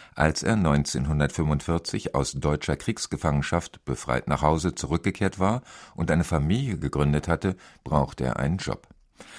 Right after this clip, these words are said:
Er heuerte nach einem kurzen Reporter-Intermezzo als P-R-Mann bei General Electric an und verfasste Werbetexte. Da lernte er, das Wesentliche in wenigen Sätzen auf den Punkt zu bringen, kurz und präzise zu formulieren.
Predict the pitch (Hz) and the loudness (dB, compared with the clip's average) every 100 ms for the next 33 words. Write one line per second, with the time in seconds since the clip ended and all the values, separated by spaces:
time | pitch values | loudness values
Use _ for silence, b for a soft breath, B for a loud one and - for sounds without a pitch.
0 | B - 92 107 110 117 139 131 85 65 | B -2 4 6 4 2 0 0 0 0
1 | 65 80 80 - 78 82 95 95 - - | -2 -4 -4 -2 0 0 0 0 0 2
2 | 92 90 - 92 80 b b - 85 - | 2 2 2 -2 -2 b b 0 0 0
3 | - 71 - 85 113 98 67 98 67 57 | -2 -4 -2 -2 0 0 0 0 -2 -4
4 | - 73 73 76 76 90 98 - 95 - | 0 2 2 2 0 2 0 0 -2 2
5 | 82 78 b b - 113 - 160 - - | 2 0 b b -6 -4 -4 -6 -4 -4
6 | - 92 58 - - - - - - - | -4 -4 -4 -4 -8 -10 -10 -12 -14 -14
7 | _ _ 73 69 65 69 87 - 98 95 | _ _ -2 0 2 2 0 0 -2 0
8 | 69 - 62 76 76 87 92 - 76 71 | 0 0 0 0 2 0 -2 -2 0 0
9 | 80 78 76 73 65 82 - 82 80 98 | 2 0 0 0 0 0 0 -4 0 0
10 | 90 117 - 101 90 95 92 B B B | 2 0 0 -2 2 4 4 B B B
11 | _ - 113 - - 67 71 - 87 78 | _ -2 -2 -2 -6 -4 -6 -6 -2 -2
12 | 73 69 - - 87 104 76 58 - | -4 -6 -8 -2 0 0 -2 -6 -8